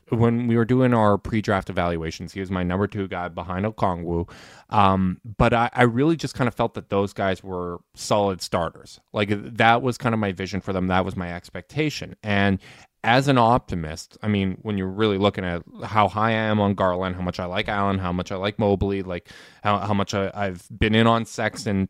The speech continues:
uh, since he's won me over, if I was also all the way in on Okoro, like, it, it would take my unreasonable predictions to a even more unreasonable level.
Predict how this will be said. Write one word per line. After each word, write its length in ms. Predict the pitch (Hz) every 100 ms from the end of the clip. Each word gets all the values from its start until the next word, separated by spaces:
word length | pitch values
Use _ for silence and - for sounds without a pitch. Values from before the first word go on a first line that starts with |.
| -
uh, 300 | 104 95 92
since 260 | - 107 -
he's 180 | 98
won 240 | 101 101 95
me 120 | 90
over, 420 | 107 117 98 85 - - - _
if 160 | - 120
I 140 | 120
was 220 | 170 151 -
also 400 | 101 107 - 117
all 200 | 98 98
the 80 |
way 220 | 92 95 92
in 120 | 92
on 220 | 87 85
Okoro, 480 | - 107 107 135 147
like, 220 | 107 95
it, 260 | 110 117 123
it 60 |
would 220 | 120 120
take 340 | - 120 117 - -
my 320 | 104 98 95
unreasonable 800 | 104 110 98 98 95 107 92 90
predictions 680 | - 98 87 - 101 87 82
to 460 | - - 95 90 90 98
a 260 | 95 90 -
even 260 | 107 95
more 280 | 92 90 87
unreasonable 560 | 87 87 87 98 87 85
level. 360 | 90 127 196